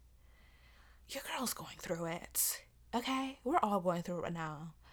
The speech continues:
If someone doesn't post content, leave them alone. Leave them alone. It's a difficult time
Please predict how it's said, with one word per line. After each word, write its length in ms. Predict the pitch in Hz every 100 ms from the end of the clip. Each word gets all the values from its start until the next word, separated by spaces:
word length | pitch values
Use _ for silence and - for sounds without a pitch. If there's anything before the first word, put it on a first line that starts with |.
| - - -
If 80 |
someone 240 | - 381 381
doesn't 200 | 339 302
post 260 | 285 277
content, 500 | - 254 240 247 240 -
leave 160 | 381 269
them 160 | 196
alone. 720 | 180 185 190 196 196 196 202 226 - - - - - -
Leave 140 | 403
them 140 | 285 226
alone. 800 | 220 233 240 269 294 285 226 208 - - - - - - - -
It's 220 | 311 - -
a 100 | 302
difficult 560 | 285 277 269 254 226
time 360 | - 196 202